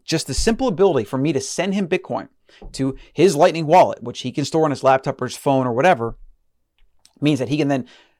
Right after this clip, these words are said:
deliver a product or service to me and get paid. It's a game changer. And this might not seem like it's as impactful as, like, getting clean water to a certain area or whatever, but if we can empower these humans to take financial sovereignty, enter the economy,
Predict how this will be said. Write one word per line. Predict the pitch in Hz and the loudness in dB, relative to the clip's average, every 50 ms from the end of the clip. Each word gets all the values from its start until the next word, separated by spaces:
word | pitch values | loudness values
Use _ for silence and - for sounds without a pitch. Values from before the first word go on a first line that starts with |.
| _ _ _ _ | _ _ _ _
deliver | - - 127 147 180 190 214 | -6 0 2 4 6 6 6
a | 202 | 6
product | 202 170 156 156 147 | 6 6 4 4 4
or | 147 135 | 0 0
service | - 156 160 143 - | 0 0 0 -2 -6
to | - | -10
me | - - - _ _ _ _ _ _ _ _ _ _ _ | -14 -16 -16 _ _ _ _ _ _ _ _ _ _ _
and | - 143 131 127 123 120 117 104 | -2 0 0 0 0 -2 -4 -4
get | - - | -4 -4
paid. | - 110 - - _ _ _ _ _ _ _ _ _ _ _ _ - | -4 -6 -10 -12 _ _ _ _ _ _ _ _ _ _ _ _ -4
It's | 160 - - | -2 -2 0
a | 160 | 2
game | 165 170 180 170 | 2 2 2 0
changer. | - 117 98 - - - _ _ _ _ _ _ _ _ _ | -2 -6 -8 -10 -14 -20 _ _ _ _ _ _ _ _ _
And | 135 151 156 143 135 - - _ _ _ _ _ _ _ _ _ _ _ _ | 0 0 2 0 0 -4 -8 _ _ _ _ _ _ _ _ _ _ _ _
this | - 117 131 175 175 - - - 143 | -6 2 4 4 4 4 2 -4 0
might | 151 151 180 170 | 2 2 2 2
not | 151 180 165 131 | 2 0 0 0
seem | - - 165 165 | 0 -2 0 2
like | 156 147 139 - - _ _ _ _ _ | 2 2 2 0 -4 _ _ _ _ _
it's | 151 - - | -2 -2 0
as | - 139 143 120 135 | 2 2 2 2 0
impactful | 120 - - 135 139 - - - 147 139 | -4 0 0 0 0 0 -2 0 2 2
as, | 123 117 | 4 2
like, | 131 123 | 2 2
getting | - 143 131 131 120 | 2 2 2 2 0
clean | - - 143 139 123 104 | -2 -2 -2 -2 0 2
water | 110 123 131 135 139 135 135 135 - _ _ | 4 4 4 6 4 2 0 -2 -10 _ _
to | - 139 | -8 -6
a | 135 120 | -6 -4
certain | - 139 120 123 | -2 -2 -2 0
area | 123 127 123 | 0 0 0
or | 110 | 2
whatever, | 113 131 151 147 160 147 - _ _ _ | 2 2 2 2 0 -4 -6 _ _ _
but | 139 143 - - - _ _ | 0 0 0 0 -6 _ _
if | - 139 110 | -2 -2 2
we | 143 180 | 2 2
can | 160 180 | 4 4
empower | 151 131 151 151 156 147 | 2 2 4 4 4 4
these | 139 127 - - | 4 0 -2 -2
humans | 160 160 147 131 120 120 113 - - _ _ _ _ _ _ _ | -2 0 0 0 -2 -2 -6 -8 -14 _ _ _ _ _ _ _
to | - 131 | -6 -4
take | - 151 147 143 - - | 0 0 0 0 -2 -4
financial | - - 131 127 127 135 131 - 139 | -4 -2 -2 0 -2 -2 -2 -4 -4
sovereignty, | - - 139 123 131 127 139 127 - 127 120 - | 0 4 4 6 6 4 2 -4 -6 -8 -6 -4
enter | 127 139 135 - 151 143 | -4 -6 -4 -2 -4 -2
the | 127 | 0
economy, | 131 - - 131 127 123 120 113 110 101 | -2 0 0 0 0 0 -2 -6 -8 -10